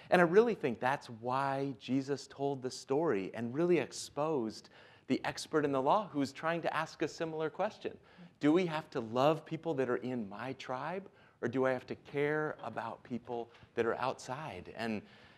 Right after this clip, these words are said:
and, and part of that story, too, is and, and, and love your neighbor as yourself. Real simple. I, I like to picture when I see images of individuals I like to imagine these are my family members. I, I, I, I, I find that it allows greater compassion.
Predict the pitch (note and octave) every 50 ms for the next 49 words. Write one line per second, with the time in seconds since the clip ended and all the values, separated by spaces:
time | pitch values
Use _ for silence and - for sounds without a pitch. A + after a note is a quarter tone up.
0 | _ - - E3+ - F3 F#3 F#3+ C#3 E3+ F#3+ F#3 E3+ C#3 - - E3+ F3+ F3+ F#3+
1 | F#3+ F3+ - - F#3+ F3+ F3+ F3+ B3+ C4 E3+ A#2 - - - C3+ C3+ - G#2+ B2+
2 | C3 A#2 - - A2+ A2+ G#2 G#2+ A#2+ C3 C3+ C#3 D3 D3+ C#3 C3 C3+ C3 B2+ -
3 | A#2+ A#2+ A2+ A2 - - A2 F#2+ - - A2+ C#3 D#3 D#3 D#3 - D#3+ C#3+ B2 -
4 | G2+ E2+ - - - _ _ - - - - - - - - D3+ - - - C3+
5 | D3 C#3+ D3+ D#3 D#3+ D3+ D#3 D3 - - D#3 C#3+ - - - B2 G#2+ G2+ A2+ A#2+
6 | C3 C#3 C#3 C3+ - - C3+ C3+ C3 C3+ - B2+ C3 B2+ A#2+ G#2 G#2 G#2+ G2 F#2+
7 | - - G2 A2+ G#2+ G#2 G2+ A#2 A2 G#2+ G2+ A2+ A2 G2 G2 G2 F#2+ F#2+ F#2 -
8 | _ - - - - _ - A2 A#2 A#2+ B2+ C3 C3+ B2+ - - C#3 C3 B2+ A#2
9 | A#2 B2 C3 A#2+ G#2 G2+ F#2 G2+ G#2+ G#2+ A#2 A2 G#2+ A2 G#2+ - A#2 B2 B2+ B2+
10 | A#2 F#2+ E2+ F2 E2+ E2 E2 E2 - - - _ _ _ _ _ _ - F#2 F#2
11 | - A2+ A2+ - - G#2 A2+ - - - A2 A2 - - - A2 G#2+ - - G#2
12 | A2 G#2 - A#2 A#2 A#2+ B2+ C3 B2 A#2+ G#2+ A#2 - - F#2+ G2 G2 G#2 G#2+ A2+
13 | A2+ A2 G2+ - - A2+ A2+ A#2 A#2+ B2+ B2 A2 - - A2 G#2 - - A#2+ A#2+
14 | - - - G#2 E2